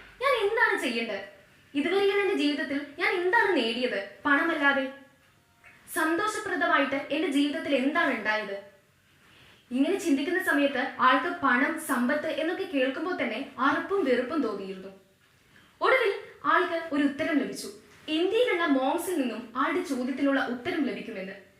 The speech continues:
കാരണം ഇന്ത്യയിലുള്ള മോങ്സ്, അതായത് സന്യാസികള്, നൂറ് വർഷത്തിലധികം കാലം ജീവിച്ചിരുന്നു. അങ്ങനെ ഇന്ത്യയിലുള്ള ഹിമാലയയിലെത്തി.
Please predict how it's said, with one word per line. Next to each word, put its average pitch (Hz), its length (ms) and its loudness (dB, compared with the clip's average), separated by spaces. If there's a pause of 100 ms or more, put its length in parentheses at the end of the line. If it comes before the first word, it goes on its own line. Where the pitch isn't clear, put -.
(220)
കാരണം 285 500 2 (160)
ഇന്ത്യയിലുള്ള 381 540 4
മോങ്സ്, 294 440 2
അതായത് 403 680 0
സന്യാസികള്, 294 640 0 (260)
നൂറ് 330 300 4
വർഷത്തിലധികം 349 800 -2
കാലം 240 280 0
ജീവിച്ചിരുന്നു. 196 520 -10 (1080)
അങ്ങനെ 415 380 0 (220)
ഇന്ത്യയിലുള്ള 339 560 2
ഹിമാലയയിലെത്തി. 269 880 0